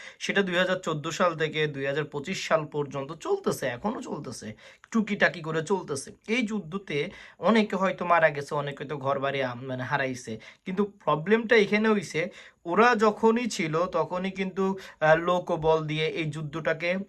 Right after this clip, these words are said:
কিপ কন্টিনিউ করে গেছে। এখন যখন ইউক্রেন আর পারতেছে না, তখন কিন্তু, আহ, ওর কাছে আসছে। এখন ও বলতেছে, "আমি এটার ব্যাপারে জানি না, আমি এটা বিষয়ে কিছু করতে পারবো না, তুই কি এখন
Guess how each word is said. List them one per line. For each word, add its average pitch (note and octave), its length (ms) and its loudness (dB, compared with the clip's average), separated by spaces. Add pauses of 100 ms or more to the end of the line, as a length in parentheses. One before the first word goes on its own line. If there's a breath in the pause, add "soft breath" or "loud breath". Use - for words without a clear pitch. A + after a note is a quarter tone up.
(100)
কিপ A3 160 -2
কন্টিনিউ E3+ 440 -2
করে G#3 280 4
গেছে। C#3 240 -2
এখন B2 380 -4
যখন F#3+ 400 -2 (160)
ইউক্রেন F3+ 460 -2
আর D#3+ 180 6
পারতেছে F3+ 580 0
না, D#3 200 2 (220 loud breath)
তখন G3+ 300 2
কিন্তু, G3 340 -4
আহ, - 360 -8 (180)
ওর E3 200 -4
কাছে E3 280 4
আসছে। C#3+ 280 2
এখন D3+ 160 -4
ও F#3 80 0
বলতেছে, G#3 420 2
"আমি A#3+ 240 6
এটার A3+ 180 4
ব্যাপারে F#3+ 280 4
জানি D#3 240 4
না, B2+ 100 -4
আমি E3 180 0
এটা G#3 120 -2
বিষয়ে F#3+ 220 -4
কিছু F#3 180 -8
করতে F#3+ 260 0
পারবো C3+ 240 2
না, C3 80 -6
তুই F3+ 140 -10
কি G3+ 200 4
এখন G3 260 4